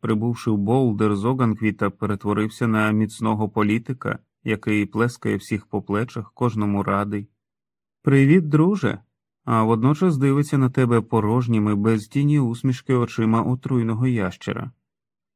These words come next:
Вона подумала, що сьогодні дуже довго чекатиме сну. Гарольд безнадійно закохався в неї, а вона так само безнадійно у Стю Редмана,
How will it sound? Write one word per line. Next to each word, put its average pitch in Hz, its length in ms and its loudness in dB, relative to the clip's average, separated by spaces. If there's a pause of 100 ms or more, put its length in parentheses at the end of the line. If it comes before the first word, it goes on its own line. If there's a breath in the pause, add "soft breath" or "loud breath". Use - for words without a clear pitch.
(520)
Вона 147 280 4
подумала, 151 640 4
що 117 320 0
сьогодні 135 500 0
дуже 135 320 -2
довго 131 340 0
чекатиме 95 580 -6
сну. - 380 -10 (640)
Гарольд 135 420 2
безнадійно 123 760 2
закохався 131 680 -4
в 101 60 0
неї, 101 420 0
а 107 280 0
вона 110 320 -2
так - 220 -6
само 113 320 -2
безнадійно 104 800 0
у 113 200 -6
Стю 123 320 -6
Редмана, 101 580 0